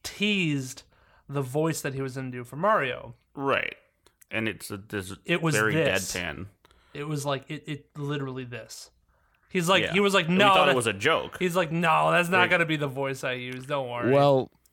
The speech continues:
Speaker 1: And
Speaker 3: you
Speaker 1: then
Speaker 3: see,
Speaker 1: he lied. <laughs>
Speaker 3: no, he didn't necessarily lie. He might have done that, and then the director's like, "That's how I want you to do it." And he's like,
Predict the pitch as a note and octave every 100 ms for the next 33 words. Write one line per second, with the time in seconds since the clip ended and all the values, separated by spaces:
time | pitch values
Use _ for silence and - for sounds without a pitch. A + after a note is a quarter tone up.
0 | - - G#2+ G#2 C3+ A#2 G#2 - - A#2+
1 | C#3+ A#2+ A#2+ D3+ - - _ _ _ _
2 | - - - B2+ D3+ C3+ D#3+ F3+ F#3+ D#3+
3 | E3 E3+ - C#3 C3 C3 A2 F2+ A#1+ B1+
4 | D#2 _ _ _ _ _ _ _ _ -
5 | B2+ A#2+ A#2 G#2+ A2+ A2+ B2 F2 D2 C2+
6 | - - _ _ _ _ - G2 F2 G2
7 | F#2 F2+ F#2 F#2 - F#2+ D#2+ F2+ - -
8 | _ _ _ G2 F#2 - G2 F2 E2+ E2+
9 | - D2 C#2 F#2 A#1+ A1+ - - _ _
10 | _ _ - - - - - _ _ _
11 | _ - - - - _ - _ - F2
12 | F2 F2+ E2+